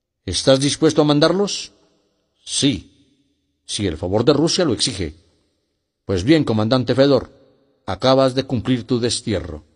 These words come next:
«Gracias, Alteza, pero en este caso no podría mandar a quienes aún son desterrados.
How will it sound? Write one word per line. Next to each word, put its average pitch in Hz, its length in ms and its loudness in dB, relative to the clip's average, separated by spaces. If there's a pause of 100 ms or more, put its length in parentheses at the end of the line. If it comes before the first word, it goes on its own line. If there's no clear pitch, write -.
(960)
«Gracias, 120 460 2
Alteza, 92 360 0 (440)
pero 120 160 6
en 147 80 4
este 156 180 2
caso 160 320 2
no 156 120 2
podría 147 420 2
mandar 117 320 2
a 143 80 0
quienes 107 340 -2
aún 147 200 0
son 139 180 0
desterrados. 120 760 -2